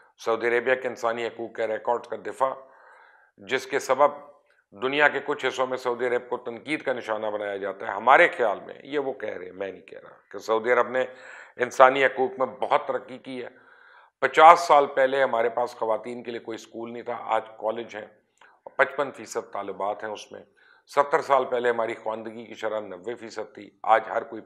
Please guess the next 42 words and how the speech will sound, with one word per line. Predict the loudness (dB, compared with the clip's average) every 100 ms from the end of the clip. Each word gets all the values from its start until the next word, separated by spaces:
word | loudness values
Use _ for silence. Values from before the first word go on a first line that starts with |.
| -4
पढ़ | -4 -6
लिख | -14
सकता | -16 -16 -16
है, | -16 -18 _ _
स्कूल | -18 -8 -6
जाता | -2 -4 -4 -16
है। | -16 _ _ -20 -20 _
सत्तर | -2 0 4
अस्सी | 2 0 -4
साल | 2 2
पहले | 2 0 0
बच्चों | -2 -4 -8
की | -8
शरह | -6 -2 0
अमवात | 0 -2 -4 -4
बहुत | -6 -6 -6
ज़्यादा | -6 -6
थी, | -8 -12 -2
गालिबन | -2 -2 -12 -12
तीन | -14
में | -12
से | -14 -14
दो | -8 -8
बच्चे | -8 -10 -14 -14 _ -20 -20 -20 _
दो | -4 -4
साल | 0 0
की | 0
उम्र | -8 -8
से | -10 -10
पहले | -10 -8 -8
मर | -8
जाते | -10 -12 -12 -16
थे। | -18 -20 _ _ -10
आज | 4 4 4
ये | -4
शरह | -2 -2
यूरोप | -2 -4 -4 -4
और | -6
अमेरिका | -6 -8 -8 -8
के | -8
बराबर | -10 -10 -12 -16
है। | -20